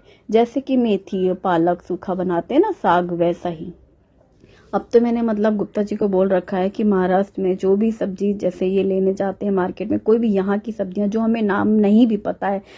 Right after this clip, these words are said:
बस आप ले आया करो। <laughs> हरी सब्जियाँ कुछ भी दिखें, मैं पूछ लूँगी अगल बगल। तो ये मैं पूछने गई थी, गुच्छा लेके गई, वहाँ बगल में दिखाया भाभी जी को, जो हमारे कमरे के बगल में फ्लैट है, "भाभी, इसको क्या कहते हैं और कैसे बनाते हैं?"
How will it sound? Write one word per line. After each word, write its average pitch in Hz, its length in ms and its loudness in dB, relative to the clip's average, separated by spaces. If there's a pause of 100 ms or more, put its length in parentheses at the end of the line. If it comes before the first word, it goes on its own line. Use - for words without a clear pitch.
(180)
बस 220 160 2
आप 220 180 -2
ले 208 160 4
आया 180 240 2
करो। 214 420 -4
<laughs> - 720 -10
हरी 208 260 4
सब्जियाँ 190 480 -2
कुछ 196 200 -6
भी 185 140 -4
दिखें, 185 360 -4 (240)
मैं 226 100 0
पूछ 262 360 4
लूँगी 214 220 2
अगल 190 260 2
बगल। 180 280 -2
तो 202 120 -4
ये 233 140 4
मैं 247 140 0
पूछने 233 460 -2
गई 196 180 4
थी, 202 140 0
गुच्छा 190 340 -2
लेके 190 340 0
गई, 196 180 2
वहाँ 214 220 -2
बगल 185 260 0
में 196 160 -2
दिखाया 180 400 -4
भाभी 185 300 -4
जी 190 140 -8
को, 190 140 -6
जो 190 120 -4
हमारे 185 220 0
कमरे 180 300 -2
के 190 80 -2
बगल 185 260 -2
में 196 160 0
फ्लैट 185 320 -4
है, 208 140 0 (280)
"भाभी, 202 200 2
इसको 202 200 -6
क्या 202 260 -2
कहते 202 380 -4
हैं 208 60 2
और 202 80 0
कैसे 190 320 -4
बनाते 180 460 0
हैं?" 190 260 0